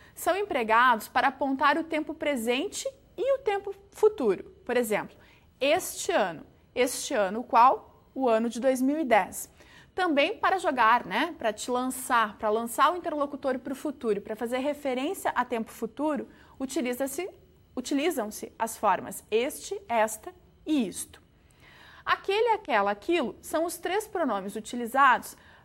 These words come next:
para, empregados pra, para fazer apontamentos ao passado mais remoto. Veja só, quando nós falamos sobre o esse, essa e isso, nós dissemos que esses pronomes são empregados para fazer referência a um passado mais presente.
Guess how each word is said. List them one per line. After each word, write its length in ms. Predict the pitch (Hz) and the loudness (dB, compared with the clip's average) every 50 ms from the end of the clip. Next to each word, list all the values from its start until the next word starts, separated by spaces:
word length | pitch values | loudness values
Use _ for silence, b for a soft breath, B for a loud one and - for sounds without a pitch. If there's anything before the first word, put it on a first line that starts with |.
| b b | b b
para, 440 | - 339 339 349 370 403 440 494 - | 6 6 8 8 6 6 4 2 0
empregados 500 | 269 - 247 247 240 247 254 269 285 - | -2 0 0 0 2 4 4 4 2 0
pra, 160 | - - - | 0 -2 -2
para 280 | - - - 339 392 403 | 0 2 4 4 4 4
fazer 220 | 415 415 339 359 | 2 0 4 4
apontamentos 880 | 349 359 359 349 330 339 330 320 240 233 247 277 311 320 330 - - - - _ - | 4 4 4 0 -2 0 2 0 0 2 0 0 0 -2 -2 -6 -10 -16 -18 _ 6
ao 140 | 285 311 320 | 8 8 8
passado 560 | 320 349 330 330 - - 349 370 359 370 311 | 8 6 4 4 4 2 2 4 4 2 2
mais 320 | 320 330 370 415 480 440 | 2 2 2 2 2 -2
remoto. 640 | 403 349 381 370 330 262 208 180 - - - - - - _ _ b b b b | -2 -2 -2 2 4 6 6 6 4 2 -6 -16 -20 -20 _ _ b b b b
Veja 260 | b 247 247 269 269 | b -2 0 0 -2
só, 340 | 277 - - 208 - - - b b b b b | -4 -2 -2 -2 -2 -2 -4 b b b b b
quando 220 | b - 339 359 370 | b -2 -2 -2 0
nós 240 | 339 330 320 320 - | 0 -2 -2 -2 -2
falamos 520 | - 302 262 247 233 226 220 220 - - - | -2 -2 0 0 -2 -2 -4 -6 -10 -12 -16
sobre 380 | - - 262 233 214 226 233 | -10 -6 -4 -4 -2 -2 -2
o 140 | 226 214 208 | 0 2 4
esse, 520 | 208 202 196 190 - - - - - - - _ _ _ _ _ _ _ _ _ _ _ _ _ _ | 4 4 4 2 -2 -8 -10 -12 -14 -16 -18 _ _ _ _ _ _ _ _ _ _ _ _ _ _
essa 380 | - 214 226 185 - - - 208 | 2 4 4 4 2 0 -6 -8
e 200 | 185 214 262 320 | -6 -4 -2 -2
isso, 280 | 294 247 - - - - b b b b b b | -2 -2 -4 -8 -14 -18 b b b b b b
nós 220 | b 269 277 311 320 | b 2 2 2 2
dissemos 580 | 330 349 330 - - 285 277 294 330 - - | 0 -6 -6 -6 -4 -4 -4 -4 -6 -8 -10
que 140 | - - 320 | -10 -6 -2
esses 300 | 277 226 214 - 233 240 | -2 -2 -2 -4 -8 -10
pronomes 500 | - - 285 285 269 262 277 320 330 330 | -8 -4 -2 -2 0 0 0 -2 -2 -4
são 180 | - - 311 285 | -6 -4 -4 -4
empregados 600 | 294 294 285 302 269 247 247 247 254 285 277 - | -4 -2 -2 -2 0 2 4 6 6 4 2 -2
para 220 | - 320 285 302 294 | -4 -2 -2 -2 0
fazer 260 | - 294 269 285 294 | -2 -2 0 0 -2
referência 640 | 294 294 294 285 302 262 233 247 285 285 - 330 285 | -2 -2 -4 -2 -2 -4 -2 -2 -4 -2 -2 0 0
a 20 | |
um 80 | 294 294 | 0 2
passado 520 | - 302 294 294 - 302 294 285 262 294 | 2 2 0 2 2 2 2 4 2 0
mais 260 | 277 285 302 311 - | 0 0 -2 -2 -4
presente. 880 | - - 339 349 302 254 254 240 240 233 202 - - - - - - | -6 -6 -4 -4 -2 -2 -2 0 0 -2 -4 -4 -6 -6 -6 -6 -10